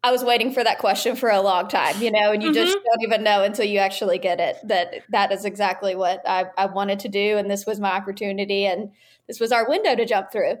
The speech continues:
Speaker 2: I love that. In fact, I know later on I wanna talk about, like, leap, leap of faiths and timing and grace. So it, it's interesting that those themes have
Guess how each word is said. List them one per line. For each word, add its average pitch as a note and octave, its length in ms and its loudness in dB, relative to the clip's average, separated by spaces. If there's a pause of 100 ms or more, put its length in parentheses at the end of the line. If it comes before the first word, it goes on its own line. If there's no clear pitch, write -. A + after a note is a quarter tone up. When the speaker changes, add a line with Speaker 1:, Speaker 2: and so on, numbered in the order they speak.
(720)
Speaker 2:
I D4 100 2
love A#3 280 0
that. A#3 320 0
In G#3+ 160 -4
fact, A#3 480 -2
I A3 160 0
know G#3+ 220 0
later G#3+ 300 2
on G3 220 2
I G3 80 2
wanna F#3+ 240 -2
talk F#3+ 260 -4
about, F#3 280 -2
like, F#3 160 -6
leap, G3+ 200 -6 (160)
leap G#3+ 220 -6
of G3 140 -8
faiths A#3 440 -2
and G3 140 -6
timing G#3 640 -2
and F#3 340 -6
grace. G3 320 -2
So F#3 220 0
it, G3 280 -2 (320)
it's A#3+ 160 -2
interesting A3+ 340 -2
that G3+ 120 0
those G3+ 220 -2
themes F#3+ 400 -4
have G3+ 500 -6